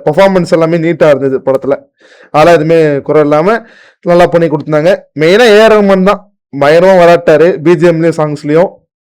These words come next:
எல்லாமே படத்தோட மூடுக்கு கரெக்டா செட் ஆயிருந்தது. அதான்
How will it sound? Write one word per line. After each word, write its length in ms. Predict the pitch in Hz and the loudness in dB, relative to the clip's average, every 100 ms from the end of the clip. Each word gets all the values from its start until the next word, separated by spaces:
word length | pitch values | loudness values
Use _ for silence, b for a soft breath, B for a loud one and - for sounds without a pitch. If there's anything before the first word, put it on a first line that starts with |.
| - | -8
எல்லாமே 380 | 143 165 190 220 | -2 2 2 2
படத்தோட 520 | 220 190 208 214 196 | 2 2 2 2 2
மூடுக்கு 380 | 175 180 190 - 165 | 2 0 0 0 -2
கரெக்டா 240 | 160 208 | -2 -2
செட் 240 | 165 156 151 | -2 -2 -2
ஆயிருந்தது. 340 | 143 131 127 - _ _ _ 165 | 0 -2 -6 -12 _ _ _ -2
அதான் 160 | 175 | -2